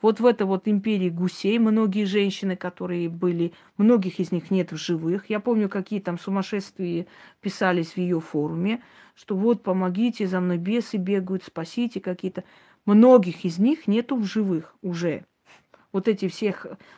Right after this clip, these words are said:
э, обучающихся там гадать, все обучающиеся магии, колдовству и прочее, прочее. Магия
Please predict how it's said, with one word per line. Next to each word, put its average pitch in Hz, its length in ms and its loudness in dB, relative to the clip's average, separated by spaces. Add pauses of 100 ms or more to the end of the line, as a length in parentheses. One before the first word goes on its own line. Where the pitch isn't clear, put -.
(260)
э, 185 840 -4
обучающихся 190 920 -2
там 165 260 -8
гадать, 202 560 -2
все - 280 -6
обучающиеся 180 760 -6
магии, 202 480 0
колдовству 175 640 -8
и 220 60 -4
прочее, 190 420 -8
прочее. - 400 -16 (1600)
Магия 185 840 2